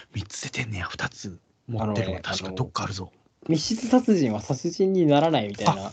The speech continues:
Speaker 1: これだ。
Speaker 2: 判決が出た。あります？
Speaker 1: 密室黄金時代の殺人。
Speaker 2: 時代の殺人っていうのが多分
Speaker 1: 鴨崎暖炉さん。
Speaker 2: そう、それが一巻で今三つ出てるんですよ。
Speaker 1: あ、あるわ。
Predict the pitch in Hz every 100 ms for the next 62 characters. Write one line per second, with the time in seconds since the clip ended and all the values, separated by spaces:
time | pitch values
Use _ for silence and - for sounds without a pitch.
0 | - - 143 113 - _ - 139 131 127
1 | 123 113 107 - - 143 165 160 175 -
2 | 185 - 190 165 170 156 160 156 151 139
3 | 98 165 160 131 127 - 95 117 113 107
4 | 147 160 214 175 160 147 107 104 - -
5 | 139 104 85 82 73 _ _ - 147 110
6 | - 247 262 233 254 - 226 139 320 330
7 | 117 165 - 294 285 143 101 95 - -
8 | _ _ _ - - - - 82 90 -